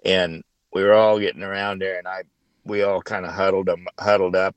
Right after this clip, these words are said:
there, and we had a prayer. And, um, Robbie, he, he hasn't been around the church much, and he come right out and just said, "Hey, you know, I,"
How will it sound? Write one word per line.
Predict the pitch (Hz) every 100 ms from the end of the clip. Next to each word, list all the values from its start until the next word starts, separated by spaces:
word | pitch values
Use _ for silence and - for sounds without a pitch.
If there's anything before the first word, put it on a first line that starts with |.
| -
there, | 82 82 82
and | 80
we | 78
had | 82 82
a | 80
prayer. | - 90 90 92 85 - _ _ _ - _ _ _ -
And, | 87 85 78
um, | 73 67 76 _ _ _ - _ _ _ _ _
Robbie, | 98 113 127 117 95
he, | 104 135 - _ _ _ -
he | 123 131
hasn't | 131 147 135
been | 120
around | 117 117 110 110
the | 101
church | - 127 131 -
much, | 90 -
and | 90
he | 92 101
come | - 101 104
right | 101 95
out | 117 117
and | 85
just | 87 85
said, | - 95
"Hey, | 92 98
you | 80
know, | 80 92
I," | 92 95